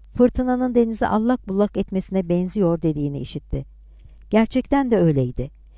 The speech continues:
Cephede saldırıya hazırlandıkları zaman da yüreği öyle küt küt atar, göğsünden dışarı fırlayacakmış gibi olurdu.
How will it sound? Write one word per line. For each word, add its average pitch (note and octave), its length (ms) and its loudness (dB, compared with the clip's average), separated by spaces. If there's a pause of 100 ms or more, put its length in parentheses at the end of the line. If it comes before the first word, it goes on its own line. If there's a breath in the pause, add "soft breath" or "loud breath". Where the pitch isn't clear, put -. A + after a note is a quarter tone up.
(240)
Cephede A#3+ 440 2
saldırıya G3+ 560 2
hazırlandıkları F#3 800 0
zaman F3+ 400 0
da C3+ 140 -2 (240 soft breath)
yüreği A#3+ 300 4
öyle A#3 260 4
küt - 240 -6
küt - 180 -4
atar, C#3+ 340 0 (280 soft breath)
göğsünden B3 600 2
dışarı A3 280 -2
fırlayacakmış G#3+ 840 -2
gibi C#3+ 180 -4
olurdu. C3+ 460 -2